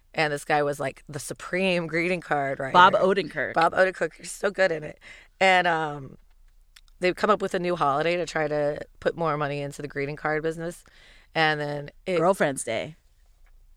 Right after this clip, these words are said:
Speaker 1: somehow becomes, like, a murder mystery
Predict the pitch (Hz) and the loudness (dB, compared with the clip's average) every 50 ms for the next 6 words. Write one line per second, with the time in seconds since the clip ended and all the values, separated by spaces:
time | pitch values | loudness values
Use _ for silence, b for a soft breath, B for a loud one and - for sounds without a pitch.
0 | _ - - - - 190 196 214 202 214 196 214 190 202 - - - 185 180 165 | _ -18 -16 -8 -6 -4 -4 -4 -4 -2 -2 -2 -2 -4 -6 -6 -8 -8 -8 -6
1 | - 151 - - 151 160 156 156 170 175 180 180 202 190 190 190 190 196 196 190 | -8 -8 -6 -6 -6 -6 -4 -2 -2 -2 -2 -2 -2 -2 0 0 0 -2 -2 -4
2 | - - 147 160 165 160 165 170 165 - - - - 175 160 170 165 165 160 156 | -6 -10 -12 -10 -10 -8 -6 -6 -8 -8 -10 -10 -8 -6 -4 -2 -2 -2 -2 -2
3 | 156 156 156 156 151 160 | -2 -2 -2 -2 -4 -6